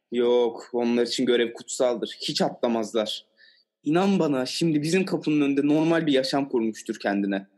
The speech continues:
Öyle bekliyordur. Numaradan bile dönüyormuş gibi yapamam.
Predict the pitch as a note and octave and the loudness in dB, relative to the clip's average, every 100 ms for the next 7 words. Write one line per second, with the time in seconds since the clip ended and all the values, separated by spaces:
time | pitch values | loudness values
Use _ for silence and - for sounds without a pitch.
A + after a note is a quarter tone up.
0 | _ - G3+ F#3+ E3+ D#3+ D3 D3 C3 A2 | _ 0 2 4 4 2 0 0 0 0
1 | G#2+ - - _ _ _ _ _ _ C#3+ | -2 -8 -18 _ _ _ _ _ _ 0
2 | C#3 C#3+ C#3+ F3+ F3 D3 C#3+ C#3+ C#3 C3+ | 2 2 2 2 2 2 2 2 0 -2
3 | - B2 A#2+ A#2 A#2+ A2 G#2 | -4 -4 0 0 -2 -2 -2